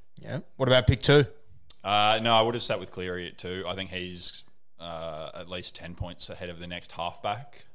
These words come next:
Speaker 2: Um, but I was worried if I took, it, it didn't work out this way,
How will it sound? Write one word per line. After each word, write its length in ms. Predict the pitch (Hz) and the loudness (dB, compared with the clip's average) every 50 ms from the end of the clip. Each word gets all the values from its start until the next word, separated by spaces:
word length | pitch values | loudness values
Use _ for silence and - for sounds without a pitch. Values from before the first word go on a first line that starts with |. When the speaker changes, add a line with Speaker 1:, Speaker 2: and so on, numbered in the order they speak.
| 92 | -16
Speaker 2:
Um, 560 | - 90 82 82 82 82 82 82 80 80 78 - - | -14 -12 -10 -10 -8 -8 -8 -10 -10 -12 -16 -14 -10
but 160 | - 82 - | -10 -8 -6
I 80 | 87 90 | -4 -6
was 220 | 92 95 90 - | -6 -6 -8 -8
worried 340 | 92 87 87 90 87 87 85 | -6 -4 -4 -4 -4 -6 -8
if 80 | 87 - | -10 -10
I 80 | 85 | -10
took, 300 | 80 - 90 85 - - - | -12 -10 -14 -14 -14 -12 -12
it, 180 | 101 95 - | -12 -12 -6
it 140 | 92 120 110 | -6 -4 -4
didn't 160 | 120 120 113 | -4 -6 -6
work 220 | 95 90 95 92 104 | -4 -4 -4 -2 0
out 180 | 101 113 113 | -2 -2 -2
this 160 | 117 110 - | -4 -8 -2
way, 220 | 123 123 147 175 | 0 2 2 2